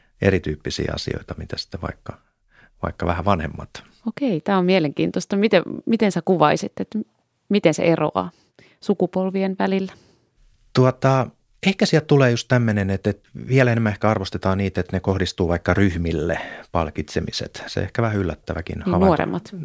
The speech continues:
Speaker 1: Niin,
Speaker 2: ryhmille.
Speaker 1: ni-, niin, ja
Speaker 2: Joo.
Speaker 1: sit, sit selvästi se, että, että, että ehkä sellainen, että ei nyt niin kuin, eh, ehkä vähän myös tämmöiset sanoisinkin terveellisemmät palkinnot ver-, versus sitten vähän niin kuin kosteet illat,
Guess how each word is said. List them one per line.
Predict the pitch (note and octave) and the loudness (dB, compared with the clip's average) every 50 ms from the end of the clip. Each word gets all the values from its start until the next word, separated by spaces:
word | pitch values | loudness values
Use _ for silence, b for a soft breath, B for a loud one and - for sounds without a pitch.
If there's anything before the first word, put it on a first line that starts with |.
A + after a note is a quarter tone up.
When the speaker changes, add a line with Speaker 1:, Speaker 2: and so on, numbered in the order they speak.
| - - | -2 2
Speaker 1:
Niin, | B2+ B2+ G2 D#2+ D#2 - - - | 2 2 2 2 -2 -6 -4 -2
Speaker 2:
ryhmille. | - G2 A2 A#2+ - - F#3 G#2 | 0 0 0 -2 -4 -6 -4 -2
Speaker 1:
ni-, | A2 | -2
niin, | A#2 A2 - | 0 0 2
ja | G#2+ | 2
Speaker 2:
Joo. | - | 0
Speaker 1:
sit, | F2 G#2+ G#2 - - | 0 -2 -4 -6 -6
sit | - - G#2 G2+ - | -6 -6 -6 -4 0
selvästi | - A2 G#2+ G2+ F#2 F2+ - - F2 | 0 2 2 2 0 -2 -4 -4 -4
se, | - - G2 F#2 F2 | -2 0 0 0 0
että, | E2 - - E2 | -2 -4 -6 -6
että, | - - - - | -6 -6 -6 -8
että | F#2 - - - b b b b b b b b | -8 -8 -12 -20 b b b b b b b b
ehkä | G2 F#2 - F#2 | -6 -4 -4 -2
sellainen, | - G#2 G2 F2+ F2 F2 E2 F2 | 0 0 0 0 -2 -2 -4 -6
että | E2+ - - F2+ | -6 -4 -2 -2
ei | F#2+ | 0
nyt | F#2 G2+ G2 - - | 0 -2 -2 -2 -2
niin | G2 F#2+ F#2 | -2 -2 -2
kuin, | - - F#2 F2+ F2 - b b b b b b b b b b b _ _ - F#3 F3 - - - - - _ - | -2 -2 -2 -2 -4 -8 b b b b b b b b b b b _ _ -18 -16 -16 -16 -18 -18 -20 -20 _ -16
eh, | - - - F#2+ G2 F#2+ F#2 F#2+ F#2+ F#2 F2+ F#2 - - - - - - - - E2+ - - - - | -14 -14 -14 -14 -14 -14 -14 -14 -14 -12 -14 -14 -14 -16 -18 -16 -18 -18 -18 -16 -16 -14 -10 -8 -6
ehkä | F#2+ - - - G#2 | -6 -4 -2 0 2
vähän | A2+ A2+ G#2+ G2+ | 2 2 2 0
myös | G2+ G2+ G2 - | 0 -2 -2 -2
tämmöiset | - G#2+ F#2+ F#2 F#2 - | -2 -2 -2 -2 -4 -4
sanoisinkin | - G#2 G2+ F#2+ G#2 F#2+ F#2+ F#2 - _ | -2 -2 -2 -2 -2 -4 -4 -6 -2 _
terveellisemmät | - A2+ A#2 A2+ G#2+ F#2 F#2 F2 E2 E2 E2 E2 - F#2 E2+ D#2+ E2 E2+ - - - - - - - | 4 6 6 6 4 2 2 2 0 0 -2 -2 -2 -4 -4 -4 -4 -6 -6 -8 -10 -16 -18 -6 -2
palkinnot | - F#2 E2+ D#2+ - F2+ E2 D#2+ E2 D#2+ - - | 0 0 0 -2 -4 -6 -6 -4 -6 -8 -4 -2
ver-, | F#2 F#2 F2 E2+ E2 - | 0 0 0 0 0 2
versus | F#2 F#2+ F#2 - - - - - | 2 2 2 2 -2 -6 -4 0
sitten | - F#2+ - _ - - E2 | 0 0 0 _ -2 -2 0
vähän | E2+ E2 E2+ E2+ | 0 0 -2 -2
niin | E2+ | -4
kuin | - E2+ - | -6 -2 0
kosteet | - F#2 D#2+ - - E2 D#2+ D#2 - F2+ | 0 0 0 0 -4 -4 -4 -2 -2 -2
illat, | F2+ E2+ D2 C#2+ C#2 - - - - | -2 -2 -2 -4 -6 -6 -8 -12 -16